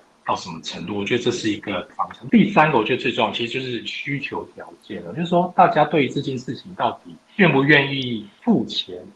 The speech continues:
来使用它这件事情。因为我之前遇到蛮多关于资料的这些所谓的供应商，他们都会反映一件事情，就是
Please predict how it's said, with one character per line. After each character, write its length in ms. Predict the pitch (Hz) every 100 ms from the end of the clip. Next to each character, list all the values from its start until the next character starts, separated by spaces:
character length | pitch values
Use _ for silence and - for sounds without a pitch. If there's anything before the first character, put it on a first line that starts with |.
| _ -
来 100 | 107
使 240 | - 90
用 200 | 101 101
它 160 | 98 95
这 120 | 90
件 140 | 90 82
事 80 | -
情。 80 | - _ _
因 100 | 170
为 80 | 185
我 120 | 123
之 180 | - 170
前 340 | 156 113 107 - -
遇 100 | 160
到 160 | 139
蛮 200 | 123 120
多 220 | 123 131
关 400 | 127 - 135 135
于 100 | 113
资 240 | 104 131 131
料 260 | 143 113
的 140 | 104 95
这 120 | 110
些 180 | - 107
所 180 | - 104
谓 140 | 110
的 100 | -
供 260 | - 98 104
应 100 | 92
商， 180 | - 95
他 80 | 147
们 140 | 151
都 180 | 147 147
会 440 | 151 143 123 117 104
反 260 | - -
映 60 | 120
一 20 |
件 180 | 107 113
事 120 | -
情， 180 | 107 95
就 100 | 117
是 340 | 110 120 104